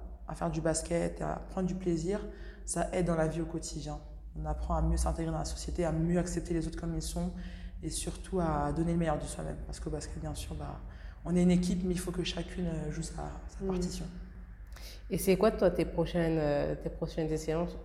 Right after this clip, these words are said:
Speaker 2: tes prochaines échéances, tes projets à venir ?
Speaker 1: Eh bah, d'un point de vue, euh, associatif, bah, comme je le disais, en fait, bah, continuer à réfléchir sur le projet parce que je sais que je suis pas arrivée là où je voudrais être,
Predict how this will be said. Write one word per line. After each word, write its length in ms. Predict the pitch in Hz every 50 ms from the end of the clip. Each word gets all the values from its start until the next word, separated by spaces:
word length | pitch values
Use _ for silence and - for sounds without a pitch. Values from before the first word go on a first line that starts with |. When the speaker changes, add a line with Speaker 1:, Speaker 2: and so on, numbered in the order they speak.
| - -
Speaker 2:
tes 80 | - 143
prochaines 420 | 131 - 147 135 - 156 151 143 147
échéances, 420 | 151 147 - - 151 156 165 160 - - -
tes 60 | - 151
projets 340 | - - - 151 151 147
à 40 | 147
venir ? 220 | 143 147 156 175 175 - - - -
Speaker 1:
Eh 60 | 180
bah, 140 | 165 170 156
d'un 160 | 160 160 151
point 220 | - - 175 170
de 100 | 170 170
vue, 280 | 156 151 165 175 175 175
euh, 280 | 165 156 151 151 151 151 151 147 147 147 143 147 147 147 147 147 - - - - - - - - - -
associatif, 760 | - 165 - - 175 175 - 175 165 170 - - 190 180 160
bah, 300 | - 156 151 151 147 147
comme 180 | - - 175 175
je 60 | 156 175
le 80 | 175 170
disais, 300 | 156 165 160 156 180 185
en 100 | 175 170
fait, 180 | - - 175
bah, 180 | 160 151 147 151 -
continuer 300 | 180 175 - - 196 180
à 40 |
réfléchir 500 | 175 175 160 - - 165 147 - - -
sur 140 | - - 180
le 80 | 165 156
projet 500 | - - - 170 156 147 160 156 170 - - - - - - - - - - - - - - -
parce 160 | 160 151 -
que 300 | - - - 160 156 156
je 100 | 151 151
sais 120 | 151 - -
que 40 | 170
je 60 | -
suis 80 | -
pas 160 | 175 - 170 165
arrivée 340 | 160 170 165 151 156 160
là 160 | 156 160 156 160
où 60 | 156
je 80 | 143
voudrais 220 | 143 147 147 143 147
être, 220 | 165 - - -